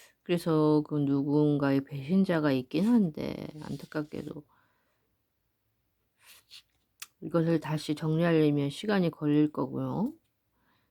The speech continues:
그래서 잘했던 사람이 기억이 안 났다는 거에 대해서.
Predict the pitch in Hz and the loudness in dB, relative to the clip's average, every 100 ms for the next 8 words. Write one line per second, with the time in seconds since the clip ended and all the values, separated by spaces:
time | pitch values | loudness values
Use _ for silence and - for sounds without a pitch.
0 | _ - 139 135 202 262 302 302 302 _ | _ -4 -4 -4 -4 -2 -2 -4 -6 _
1 | _ _ _ _ _ _ _ _ _ _ | _ _ _ _ _ _ _ _ _ _
2 | _ _ _ - _ _ _ _ - 165 | _ _ _ -20 _ _ _ _ -6 2
3 | 180 202 214 208 202 180 175 160 - 156 | 4 6 6 4 4 2 2 0 -2 2
4 | 151 143 123 135 160 - 165 151 147 135 | 4 4 2 0 0 -2 -2 -2 -2 -4
5 | 131 135 123 120 - | -6 -4 -8 -8 -16